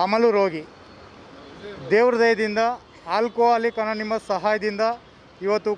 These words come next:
ಕುಡಿತದಿಂದ ದೂರ ಇದ್ದೀನಿ, ಹಾಗಾಗಿ ಚೆನ್ನಾಗಿದ್ದೀನಿ. ನಮ್ಮ ಆಲ್ಕೋಹಾಲಿಕ್ ಅನಾನಿಮಸ್ ಕೆ ಎ ಸಿ ಒನ್, ಕರ್ನಾಟಕ ಏರಿಯಾ ಕಮಿಟಿ ಒನ್, ಅರವತ್ತೊಂದನೇ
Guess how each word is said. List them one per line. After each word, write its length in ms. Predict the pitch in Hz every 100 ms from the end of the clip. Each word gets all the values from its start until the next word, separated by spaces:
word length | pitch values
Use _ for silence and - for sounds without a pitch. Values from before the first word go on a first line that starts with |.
| -
ಕುಡಿತದಿಂದ 500 | 214 196 247 233 226 233
ದೂರ 140 | 214 226 220
ಇದ್ದೀನಿ, 260 | 202 208 262 262 - -
ಹಾಗಾಗಿ 340 | 208 214 214 254 214
ಚೆನ್ನಾಗಿದ್ದೀನಿ. 560 | 208 208 190 175 143 131 - - - - -
ನಮ್ಮ 140 | 185 196 175 180
ಆಲ್ಕೋಹಾಲಿಕ್ 600 | 233 226 240 233 233 214
ಅನಾನಿಮಸ್ 420 | 208 214 220 220 - - - - - -
ಕೆ 120 | 226 247
ಎ 40 | 254 247
ಸಿ 100 | 240 220
ಒನ್, 100 | 196 156
ಕರ್ನಾಟಕ 520 | 190 185 226 220 233 240 240 208
ಏರಿಯಾ 260 | 214 226 226 214
ಕಮಿಟಿ 360 | 214 220 220 220 202
ಒನ್, 100 | 247 269 - - - - 165
ಅರವತ್ತೊಂದನೇ 760 | 196 254 262 247 240 247 233